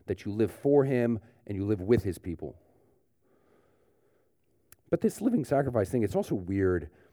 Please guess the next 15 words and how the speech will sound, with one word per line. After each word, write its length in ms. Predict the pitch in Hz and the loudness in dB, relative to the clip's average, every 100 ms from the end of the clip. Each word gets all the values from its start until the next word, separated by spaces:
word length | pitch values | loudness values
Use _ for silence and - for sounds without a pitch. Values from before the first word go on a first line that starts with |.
| _ _ - | _ _ -8
because 800 | - - 175 180 151 147 156 147 - | -4 -2 2 6 8 8 4 -2 -14
he 140 | - 143 | -10 -10
says, 680 | - 175 165 151 147 139 - - | 0 2 4 6 4 2 -12 -4
"Present 420 | 151 143 156 - | -2 0 0 2
your 120 | 123 | 0
bodies 920 | 104 107 127 143 131 107 113 143 143 - _ _ - | 0 0 2 2 0 0 -4 -4 -12 -18 _ _ -4
as 260 | 117 113 107 - | 0 0 -2 -2
a 580 | 147 139 135 131 120 117 - | 2 4 6 6 4 2 2
living 520 | 120 113 110 104 95 _ | 2 4 2 0 -4 _
sacrifice." 840 | - 98 - - 82 76 - - _ _ _ _ - | -4 -4 -2 -6 -8 -10 -16 -20 _ _ _ _ -10
And 200 | 95 92 | -8 -6
isn't 260 | 120 143 123 | -4 -2 -2
that 180 | 113 - | -2 -2
bad 240 | 104 98 | -6 -6
grammar? 400 | 87 85 76 | -8 -8 -10